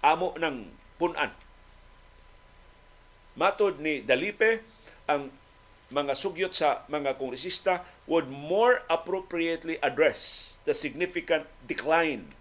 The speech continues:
in workers' real wages and their diminishing purchasing power.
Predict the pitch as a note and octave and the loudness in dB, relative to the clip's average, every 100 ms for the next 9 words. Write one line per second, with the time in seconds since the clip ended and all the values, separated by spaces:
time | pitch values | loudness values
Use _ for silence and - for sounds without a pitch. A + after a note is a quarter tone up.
0 | - D3+ C3 D3+ F3 E3+ D#3 D3 E3 F#3+ | -10 -4 0 2 2 0 -4 -4 0 2
1 | E3+ D3+ C#3+ C#3 B2+ C#3 B2 B2 A#2 - | 4 2 2 -2 -2 -4 -2 -2 -4 -10
2 | - C#3+ B2+ D#3 E3+ D#3+ - A2+ F#2 - | -2 0 0 -4 -2 -4 -4 -6 -8 -20
3 | - - - - D#3+ D#3 B2 G#2+ F2+ - | -20 -20 -6 2 2 2 -10 -10 -14 -20
4 | - - - - - | -20 -8 -6 -6 -12